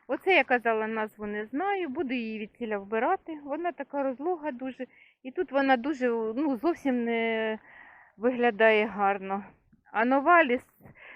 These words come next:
е, ще продовжує квітнути. Я від цієї троянди у захваті, хоч вона і недовго держить свої квіти на сонці,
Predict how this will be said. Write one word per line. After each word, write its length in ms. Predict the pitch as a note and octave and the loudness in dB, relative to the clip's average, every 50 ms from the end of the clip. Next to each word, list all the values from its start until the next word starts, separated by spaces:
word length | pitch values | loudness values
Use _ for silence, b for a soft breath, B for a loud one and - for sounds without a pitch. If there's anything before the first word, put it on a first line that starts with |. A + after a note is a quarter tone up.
| B B - | B B -8
е, 140 | G3+ A3 | -6 -6
ще 240 | G#3 - - D4 C#4+ | -6 -6 -4 -4 -4
продовжує 680 | C4 - B3+ B3 A3+ G#3 A#3+ A3+ A3+ A#3+ G#3+ A3 G#3 | -2 0 -2 -2 0 0 -2 -2 -2 -2 -2 -2 -2
квітнути. 720 | G#3+ - A#3+ C4 D#4+ E4+ - D4 C4+ C4+ B3+ - B3 B3 A#3+ - _ _ _ _ _ _ _ _ _ _ _ _ _ _ _ | -2 -4 -8 -6 -6 -6 -4 -4 -4 -4 -4 -6 -6 -6 -6 -8 _ _ _ _ _ _ _ _ _ _ _ _ _ _ _
Я 300 | - A3 C4 D4+ D#4+ D#4 | -10 -6 -4 -2 -2 -2
від 160 | B3 A#3+ A3+ _ _ - | -4 -6 -10 _ _ -10
цієї 340 | B3+ B3+ B3 B3 B3+ B3 A#3+ | -8 -6 -4 -2 -2 -4 -4
троянди 560 | - - B3+ C#4 C4 C#4 D4+ D4 B3+ A3 A3+ | -4 -4 -2 -2 0 0 0 -2 -2 -2 -2
у 80 | A3+ | -4
захваті, 540 | A3+ A3 D4 E4 E4 - - C#4+ C4 - C#4 | -2 -2 -2 -2 -2 -4 -8 -10 -8 -8 -10
хоч 280 | B3+ - D#4 D4 - - | -8 -8 -8 -8 -8 -8
вона 220 | D4+ D#4+ E4 D#4+ | -6 -4 -2 -2
і 80 | D#4+ D4 | -2 -2
недовго 480 | B3+ B3 A#3 A#3 D#4+ F4 E4 C#4+ D#4+ | -2 -4 -4 -4 -6 -6 -6 -6 -8
держить 440 | C4 A#3 C#4+ C#4+ C4+ - C4+ B3+ _ | -6 -4 -4 -6 -6 -6 -12 -12 _
свої 240 | - A#3+ B3+ B3+ B3 | -8 -6 -4 -4 -6
квіти 540 | _ - A#3 A#3+ B3+ B3+ A#3 - B3 A#3 A#3 b b b b b b b b b b b | _ -12 -12 -10 -10 -10 -8 -6 -8 -8 -8 b b b b b b b b b b b
на 260 | G#3+ A3+ A3+ A3+ A3+ A#3 - | -10 -6 -6 -6 -6 -6 -6
сонці, 600 | B3+ B3 A#3 A#3 A#3 A3+ - _ - G#3+ G#3+ | -4 -4 -2 -2 -4 -6 -10 _ -12 -10 -10